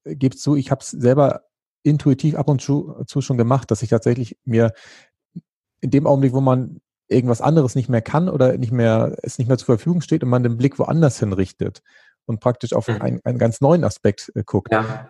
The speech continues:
Speaker 1: fängt ja das
Speaker 2: Ja.
Speaker 1: Gehirn wieder tatsächlich ganz anders an, ähm, zu, zu überlegen. Und ich finde das spannend, dass man sich einfach die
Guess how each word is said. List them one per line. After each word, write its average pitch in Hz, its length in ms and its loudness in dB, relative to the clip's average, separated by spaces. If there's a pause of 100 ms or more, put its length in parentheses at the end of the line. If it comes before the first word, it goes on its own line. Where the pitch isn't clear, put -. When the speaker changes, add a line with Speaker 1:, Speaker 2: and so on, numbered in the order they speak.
Speaker 1:
fängt 143 260 0
ja 139 140 6
das 120 260 0
Speaker 2:
Ja. - 60 -8
Speaker 1:
Gehirn 143 280 2
wieder 135 180 2
tatsächlich 127 360 0
ganz 120 180 0
anders 135 280 0
an, 120 320 -2
ähm, 110 400 0 (160)
zu, 117 680 -2 (260)
zu - 120 -4
überlegen. 131 600 2 (440)
Und 123 320 0
ich 113 140 -2
finde 139 180 2
das 110 80 0
spannend, 131 360 2
dass 95 140 -2
man 113 100 0
sich 104 180 -6
einfach 135 320 0
die 113 340 0